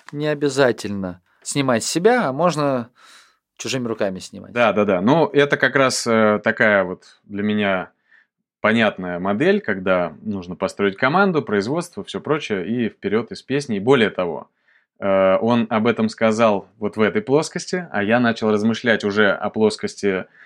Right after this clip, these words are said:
Speaker 2: что заходить на YouTube нужно исключительно на более выгодные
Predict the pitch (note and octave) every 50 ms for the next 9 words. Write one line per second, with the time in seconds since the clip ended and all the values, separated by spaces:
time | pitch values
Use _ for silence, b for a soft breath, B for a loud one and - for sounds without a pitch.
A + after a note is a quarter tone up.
0 | b b - - - G#2 F#2+ G2+ - - G#2+ G#2+ G#2+ G2 F#2+ G2+ G2+ G#2 G#2 G#2+
1 | A2+ F#2+ - - G2+ G2 F2+ G2 F#2+ F#2+ F#2+ - - A2+ A2 - B2 A2 - G#2
2 | F2+ F2+ F2+ F2 F#2 F#2+ G2+ G2+ G2 F#2+ F2+ E2+ b b b b b b _ G2+
3 | G#2+ G#2 G2 G2 F#2 F#2 F2+ F2 F2 F#2 - F#2 F#2+ G#2+ G#2+ G2 G2+ F#2+ F#2+ F#2+
4 | F2+ F2 F2 E2 D#2+ D#2+ D2+